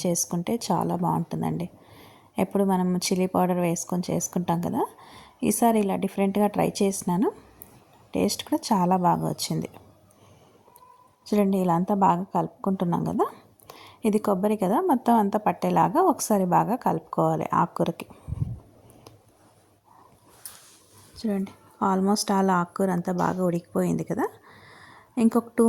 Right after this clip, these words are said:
మినిట్స్ మూత పెట్టేసి మగ్గించుకుంటే మనకి కొబ్బరిలో కూడా పచ్చివాసన అనేది పోతుందండి. చూడండి, ఒక టూ మినిట్స్ తర్వాత మనకి బాగా ఫ్రై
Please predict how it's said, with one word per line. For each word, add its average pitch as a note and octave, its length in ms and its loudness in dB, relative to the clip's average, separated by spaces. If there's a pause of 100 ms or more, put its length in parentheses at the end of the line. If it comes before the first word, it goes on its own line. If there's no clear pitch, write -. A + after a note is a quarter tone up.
మినిట్స్ A#3+ 400 2 (300)
మూత G#3+ 140 4 (100)
పెట్టేసి G3 440 0
మగ్గించుకుంటే F#3+ 640 2
మనకి C4 240 2
కొబ్బరిలో F#3 480 2
కూడా B3 120 4 (120)
పచ్చివాసన F#3 560 -2
అనేది A#3+ 220 2 (100)
పోతుందండి. F3 560 -4 (2750)
చూడండి, G3+ 340 -2 (160)
ఒక G3 180 0
టూ G3 80 2 (120)
మినిట్స్ F#3+ 400 0
తర్వాత F3+ 360 0 (800)
మనకి F#3+ 240 0 (100)
బాగా F3+ 280 0 (480)
ఫ్రై G3 160 4